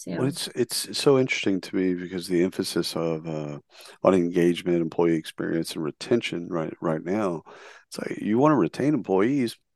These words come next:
Speaker 2: get 'em, get 'em to actually understand what the benefits they have and let 'em consume 'em. Like, <laughs>
Speaker 1: Exactly.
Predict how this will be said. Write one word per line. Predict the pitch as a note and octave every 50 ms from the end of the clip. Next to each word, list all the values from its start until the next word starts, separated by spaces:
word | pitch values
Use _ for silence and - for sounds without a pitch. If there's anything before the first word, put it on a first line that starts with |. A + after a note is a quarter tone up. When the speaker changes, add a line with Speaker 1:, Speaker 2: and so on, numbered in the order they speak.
| - F#2+
Speaker 2:
get | F2 E2+ G#2 A#2+
'em, | D#3 E3 C#3 - - _ -
get | F2 G2 A#2
'em | B2+ C3+ C3+
to | - C#3+
actually | B2+ C3 B2+ - - B2+ A2 A2+
understand | A#2 A#2+ B2+ - - C#3+ C#3+ B2+
what | B2 A#2+ -
the | A2 G#2 F#2+
benefits | F2 E2 A2 C#3 F#3 F3 - F#2+ - -
they | E2 D#2
have | E2+ F2 G2 G#2+ B2
and | A2 F#2 F2+
let | F#2+ G#2+
'em | A#2+ A#2+
consume | - - F2+ - - D#3+ G3 A#3 C4
'em. | - - - - _ _
Like, | - - E3 F3 E3
<laughs> | -
Speaker 1:
Exactly. | - - G3+ G#3+ G#3+ - F3+ F3+ E3+ D3 E3+ E3